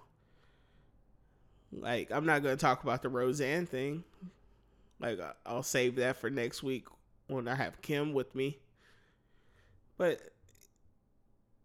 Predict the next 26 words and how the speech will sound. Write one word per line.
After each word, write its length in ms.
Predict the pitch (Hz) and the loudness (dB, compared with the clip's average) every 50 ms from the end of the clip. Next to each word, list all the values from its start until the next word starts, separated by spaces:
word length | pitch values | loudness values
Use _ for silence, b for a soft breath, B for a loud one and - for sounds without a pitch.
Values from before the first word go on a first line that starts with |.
| _ - | _ 4
it's, 260 | 190 247 392 - - - - - | 4 4 4 2 -4 -12 -8 -2
it's 200 | - 277 - - | -2 -2 0 4
hard 320 | 311 226 262 359 466 403 | 4 4 6 6 6 6
editing 680 | 262 233 226 214 208 190 190 185 180 180 170 170 170 | 6 6 6 6 6 6 4 2 2 0 0 -2 0
these 200 | 180 185 180 160 | 2 2 2 2
things 280 | - - 170 165 165 165 | 2 2 2 4 4 4
in 140 | 160 160 147 | 4 4 6
real 220 | 147 147 143 135 | 6 6 6 4
time 420 | - 175 151 127 131 127 120 151 - - - | 4 2 2 4 4 2 2 0 -6 -8 -8
because 420 | 170 117 - 180 175 165 160 170 | -8 -4 0 2 2 2 2 2
this 140 | 190 220 247 | 0 0 0
shit 200 | - 269 247 233 | 2 2 4 4
has 140 | 214 180 170 | 4 4 4
a 100 | 156 156 | 2 0
shelf, 440 | 151 - - 180 185 208 240 254 - - | -2 0 2 4 4 4 4 2 2 2
a 140 | - 165 156 | 4 4 4
shelf 340 | - - 170 202 330 - | 4 6 6 6 6 6
life. 420 | - 196 - - - - - - - - b b b b b b b b b b b b b | 2 2 2 2 -2 -6 -8 -10 -16 -20 b b b b b b b b b b b b b
If 80 | 196 | 4
I 120 | 185 226 285 | 6 6 6
had 140 | 359 - - | 6 6 6
put 200 | 226 220 202 190 | 6 6 8 6
this 280 | 220 226 214 - - - | 4 2 2 -2 -6 0
up 260 | - 156 180 - - | 2 2 2 2 0
yesterday, 720 | 151 147 143 143 185 - - - 262 262 277 285 294 294 294 - - - - - _ _ _ _ - - - - - - _ _ - - - - _ _ - - _ _ - - | 4 6 6 6 6 6 2 0 0 0 0 -2 -2 -4 -6 -10 -16 -20 -20 -20 _ _ _ _ -20 -20 -20 -20 -20 -20 _ _ -20 -20 -20 -20 _ _ -20 -20 _ _ -20 -12
man, 580 | - 214 214 208 202 196 190 185 185 196 208 | -6 -4 -2 0 0 0 -2 -2 -4 -4 -6